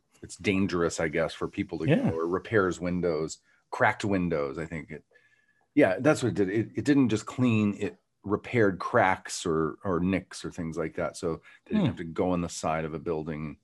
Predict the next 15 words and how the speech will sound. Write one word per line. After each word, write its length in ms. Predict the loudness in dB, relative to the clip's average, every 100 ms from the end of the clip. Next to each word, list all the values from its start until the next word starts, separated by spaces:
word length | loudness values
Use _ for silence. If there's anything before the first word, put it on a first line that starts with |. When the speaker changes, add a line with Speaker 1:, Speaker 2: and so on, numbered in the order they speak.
| _ _
Speaker 1:
I 40 | 2
put 120 | 2
out 80 | 4
this 140 | 2
challenge, 480 | 2 0 2 0 0
"Hey, 180 | 2 4
let's 200 | 2 0
name 320 | 0 2 2
this 200 | 2 0
new 140 | -2 2
robot 580 | 4 6 6 2 0 -4
that 160 | -4
I 100 | -4
built." 400 | -2 0 -2 -4 -12 -20 -20 -20 -20 -20 -12
And 240 | 0 0